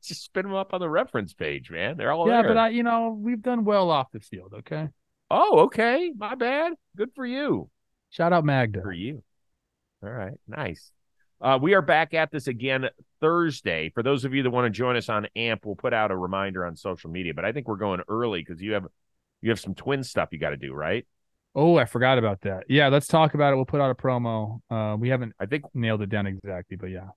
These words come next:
Speaker 1: I think we're gonna go at seven A M your time, aren't, aren't we? Seven A M Pacific, ten A M Eastern?
Speaker 2: I think that's what we said. I gotta check in with the Bally's peoples to see what time we're going.
Speaker 1: Oh, excuse me.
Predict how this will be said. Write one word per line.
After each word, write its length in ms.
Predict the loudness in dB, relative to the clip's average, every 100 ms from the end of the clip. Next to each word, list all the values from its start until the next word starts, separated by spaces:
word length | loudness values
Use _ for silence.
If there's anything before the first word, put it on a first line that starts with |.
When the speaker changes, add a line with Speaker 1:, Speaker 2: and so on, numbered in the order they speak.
| _ _ _
Speaker 1:
I 120 | 2
think 180 | 4 0
we're 80 | 0
gonna 160 | 0 4
go 200 | 6 4
at 100 | 2 _
seven 400 | -12 -2 0 0
A 160 | 0 0
M 160 | -2
your 180 | -2 -4
time, 360 | -6 -10 -10 -8
aren't, 200 | -6 -8 _
aren't 200 | -4 -4
we? 220 | -4 -8 -14
Seven 280 | -2 -2 0
A 100 | -2
M 100 | -2
Pacific, 460 | -4 -6 -6 -8 -6
ten 180 | -4
A 100 | -2
M 120 | -2 -4
Eastern? 400 | -6 -6 -8 -8 _ _ _
Speaker 2:
I 120 | 2
think 260 | 4 4 6
that's 220 | 4 4
what 80 | 4
we 80 | 4
said. 240 | 4 2
I 60 | 4
gotta 160 | 2
check 320 | 0 -2 -2 0
in 160 | 0
with 140 | 0 -2
the 60 | 0
Bally's 500 | 4 4 4 2 -4
peoples 500 | -10 -10 -14 -14 -16
to 80 | -14
see 140 | -4 -4
what 100 | -2
time 200 | -2 0
we're 100 | -2
going. 240 | -4 -6 0
Speaker 1:
Oh, 320 | 4 4 2
excuse 420 | -4 -4 -2 -2
me. 180 | -6